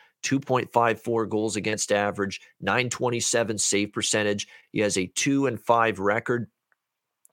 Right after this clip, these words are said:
in his seven starts this year. Uh, but even in the losses, the five losses that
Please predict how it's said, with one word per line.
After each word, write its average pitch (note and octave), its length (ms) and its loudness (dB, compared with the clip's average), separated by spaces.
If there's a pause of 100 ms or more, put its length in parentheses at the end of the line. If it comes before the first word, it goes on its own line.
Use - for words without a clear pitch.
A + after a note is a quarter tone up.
in A2+ 160 0
his G#2 120 0
seven A2+ 320 2
starts G#2 460 2
this A#2 240 -2
year. A#2+ 300 -2 (480)
Uh, G#2+ 160 2
but - 220 0 (260)
even D#3 260 0
in C#3 80 0
the A#2+ 80 0
losses, A2 560 0
the - 80 -10
five B2+ 320 0
losses G2 520 -2
that F#2 180 -2